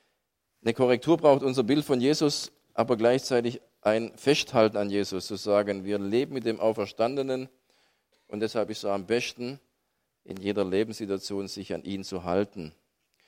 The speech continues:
Wir leben mit dem Auferstandenen und deshalb ist auch damit zu rechnen, ja, dass er uns täglich mit dem Kleinen versorgt, was wir brauchen und aber auch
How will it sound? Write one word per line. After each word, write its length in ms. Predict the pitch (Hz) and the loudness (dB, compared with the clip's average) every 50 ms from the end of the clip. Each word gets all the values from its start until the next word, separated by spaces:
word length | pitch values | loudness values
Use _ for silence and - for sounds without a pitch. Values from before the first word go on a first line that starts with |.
| _ _ _ _ _ _ - | _ _ _ _ _ _ -6
Wir 80 | 95 | -2
leben 280 | 98 104 127 151 160 151 | 2 4 4 4 2 0
mit 120 | 147 139 | 0 0
dem 120 | 143 135 - | 0 0 2
Auferstandenen 920 | 127 131 135 147 127 127 - - 113 117 123 139 139 139 139 139 135 127 | 2 2 4 2 0 -2 0 2 4 4 4 4 2 2 2 2 0 0
und 100 | 120 117 | 0 0
deshalb 340 | 123 123 - 123 117 - | 0 2 4 2 2 2
ist 160 | 117 117 - 117 | 0 -4 -2 0
auch 380 | 107 107 110 110 113 120 117 - _ _ _ _ _ _ _ _ _ _ _ _ _ _ _ _ _ _ _ _ _ _ _ _ _ _ _ _ _ _ _ _ _ _ _ _ _ _ _ _ | 2 4 4 4 2 0 -4 -12 _ _ _ _ _ _ _ _ _ _ _ _ _ _ _ _ _ _ _ _ _ _ _ _ _ _ _ _ _ _ _ _ _ _ _ _ _ _ _ _
damit 260 | - 110 101 104 98 - | -8 -8 -8 -8 -8 -10
zu 120 | - 104 | -10 -8
rechnen, 520 | 87 107 120 143 156 113 98 90 80 73 _ _ | -4 -4 -4 -4 -4 -8 -8 -8 -10 -14 _ _
ja, 120 | - 87 90 | -8 -4 -2
dass 220 | 98 101 95 - | 0 -2 -2 0
er 80 | 101 98 | -2 -2
uns 200 | 104 104 - - | -2 -2 -4 -2
täglich 400 | - 113 113 120 120 127 117 - | 2 2 2 2 2 -2 -4 -4
mit 220 | 113 110 98 - | -4 -6 -6 -2
dem 280 | 104 110 113 113 113 101 | -2 0 0 0 -2 -4
Kleinen 420 | - 107 107 107 117 120 127 113 | 0 2 4 4 4 2 0 -2
versorgt, 400 | 120 110 - - 113 113 117 117 | -4 -4 -2 2 2 2 2 2
was 220 | 110 110 107 - - | 2 0 0 0 -2
wir 80 | 101 | -6
brauchen 500 | 87 - 98 107 113 123 - 120 92 82 - _ - _ _ _ _ | -4 0 0 2 2 0 -2 -6 -10 -10 -12 _ -20 _ _ _ _
und 280 | - 127 139 165 151 - | -2 -2 -2 -2 0 2
aber 240 | 117 123 120 120 95 | 2 2 4 2 2
auch 360 | 98 104 113 110 - - | 2 2 0 0 -4 -6